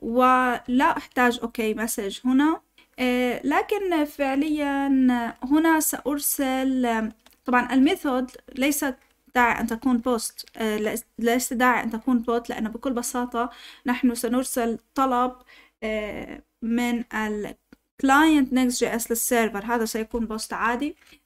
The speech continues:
آه، أيضًا سأضيف هنا arguments، آه، أخرى. سأرسل هنا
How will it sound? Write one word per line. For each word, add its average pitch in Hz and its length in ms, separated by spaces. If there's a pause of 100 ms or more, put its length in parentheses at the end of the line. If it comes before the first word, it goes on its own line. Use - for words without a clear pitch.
آه، 277 40
أيضًا 453 440
سأضيف 320 540
هنا 294 220
arguments، 254 840 (380)
آه، 226 300
أخرى. 233 500 (340)
سأرسل 262 580
هنا 240 280